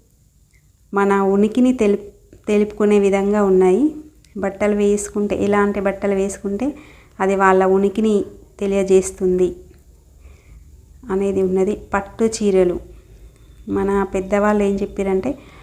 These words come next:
పట్టుకి ఒక మంచి గుణం ఉన్నది, అంటే ఒక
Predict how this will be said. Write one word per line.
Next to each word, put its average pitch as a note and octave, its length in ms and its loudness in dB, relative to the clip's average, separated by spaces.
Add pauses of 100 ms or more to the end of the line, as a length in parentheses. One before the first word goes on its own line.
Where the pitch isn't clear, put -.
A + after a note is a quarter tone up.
(260)
పట్టుకి A3 1160 0 (240)
ఒక G3 140 -6
మంచి F#3+ 600 0
గుణం F#3+ 320 2
ఉన్నది, F#3 400 2 (440)
అంటే G3+ 220 -4
ఒక G#3 120 -4